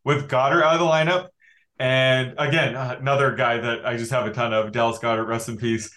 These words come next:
Hopefully you get better soon, but, um, Goddard's definitely out this week.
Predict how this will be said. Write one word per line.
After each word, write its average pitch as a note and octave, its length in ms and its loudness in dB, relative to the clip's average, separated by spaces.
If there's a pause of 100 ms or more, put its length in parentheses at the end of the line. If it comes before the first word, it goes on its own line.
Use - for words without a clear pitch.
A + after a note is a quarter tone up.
(260)
Hopefully C3+ 260 2
you B2 60 2
get C#3 240 0 (180)
better D#3 320 2
soon, E3 320 2
but, D3+ 240 2
um, C#3 460 2
Goddard's C#3+ 440 0
definitely D3 380 -2
out C#3 160 0
this B2+ 140 -8
week. C3 240 -8